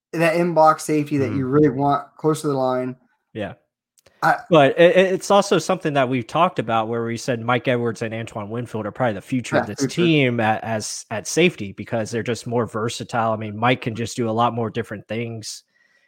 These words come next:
Speaker 2: He can play deeper. He can play in. So that's why he's on the field. You know, Jordan's just a little bit more limited, but he's still a heck of a player, especially in the box, like you were gonna say.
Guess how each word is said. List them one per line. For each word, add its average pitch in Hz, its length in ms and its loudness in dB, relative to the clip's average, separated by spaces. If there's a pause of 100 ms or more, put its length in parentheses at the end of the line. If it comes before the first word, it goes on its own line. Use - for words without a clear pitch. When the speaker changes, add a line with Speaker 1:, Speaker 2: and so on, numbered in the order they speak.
Speaker 2:
He 120 80 0
can 127 120 4
play 110 200 -2
deeper. 113 600 -2
He 110 220 -6
can 113 160 -8
play 110 220 -4
in. 113 400 -4 (260)
So 98 460 -6 (360)
that's 127 220 2
why 139 80 6
he's 113 140 2
on 110 100 -4
the 85 80 -14
field. 104 380 -10 (180)
You 98 80 -14
know, 95 140 -12
Jordan's 123 400 -2
just 123 160 -6
a 131 40 -6
little 120 140 0
bit 113 160 -4
more 117 160 -2
limited, 110 580 -4
but 107 120 -4
he's 107 160 -8
still 117 240 -4
a 101 40 -4
heck 113 220 -2
of 104 80 -10
a 107 60 -10
player, 113 400 -6
especially 110 400 -10
in 101 60 -12
the 90 80 -14
box, 107 420 -8
like 92 160 -10
you 110 60 -12
were 98 60 -14
gonna 98 180 -14
say. 101 280 -14